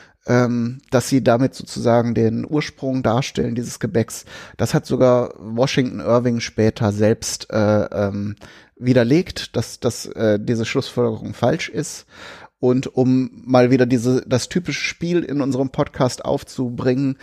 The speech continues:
wer hat's erfunden? Ähm, möglich wäre neben den Holländern eben auch die Spanier, die ein, eine Speise hatten, die sich Fromayadas nannte.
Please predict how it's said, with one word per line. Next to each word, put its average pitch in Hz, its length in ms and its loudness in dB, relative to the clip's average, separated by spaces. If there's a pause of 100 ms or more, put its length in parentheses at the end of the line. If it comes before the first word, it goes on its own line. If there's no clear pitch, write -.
(200)
wer 127 220 4
hat's - 180 -4
erfunden? 139 680 -4 (340)
Ähm, 120 420 2
möglich 139 580 -2
wäre 127 240 4
neben 131 240 4
den 117 200 4
Holländern 131 560 4
eben 135 280 0
auch - 140 -6
die 123 100 -8
Spanier, 151 920 0
die 135 380 -4
ein, 127 400 0
eine 123 320 -2
Speise 120 420 2
hatten, 120 300 -4
die 117 160 -2
sich 117 260 -4
Fromayadas 120 1040 0
nannte. 165 480 0